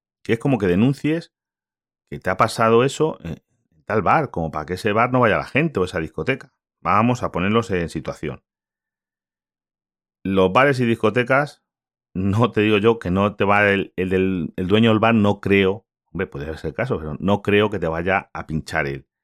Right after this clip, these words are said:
No le interesa, por supuesto, que pase nada de eso.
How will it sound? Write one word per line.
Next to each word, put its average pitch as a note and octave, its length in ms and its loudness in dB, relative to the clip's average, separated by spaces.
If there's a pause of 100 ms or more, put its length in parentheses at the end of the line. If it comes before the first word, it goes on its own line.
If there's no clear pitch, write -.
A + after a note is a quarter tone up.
(480)
No G#2+ 260 4
le B2+ 100 4
interesa, B2 480 2
por A2 100 0
supuesto, G2+ 400 -2
que G2+ 100 -2
pase F#2+ 240 -4
nada F#2+ 240 -2
de D#2 80 -2
eso. - 160 -12